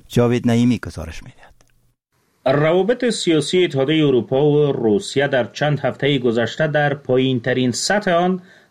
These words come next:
Speaker 2: در حداقل یک دههٔ گذشته قرار گرفته.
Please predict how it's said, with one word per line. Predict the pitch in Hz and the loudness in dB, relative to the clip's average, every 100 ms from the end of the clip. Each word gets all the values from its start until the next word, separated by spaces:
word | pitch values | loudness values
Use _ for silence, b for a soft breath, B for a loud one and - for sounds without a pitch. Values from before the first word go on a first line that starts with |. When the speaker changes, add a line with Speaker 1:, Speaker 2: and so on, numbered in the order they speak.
| 156 | -2
Speaker 2:
در | 202 | 0
حداقل | 175 170 170 165 185 175 | 0 0 -2 0 0 0
یک | 165 170 | 2 0
دههٔ | 151 147 147 156 | 0 0 0 0
گذشته | 113 110 98 104 101 - 120 104 | 0 0 0 -2 -4 -6 -4 -2
قرار | - 95 90 | -2 -2 -2
گرفته. | 82 87 90 90 | -2 -6 -6 -6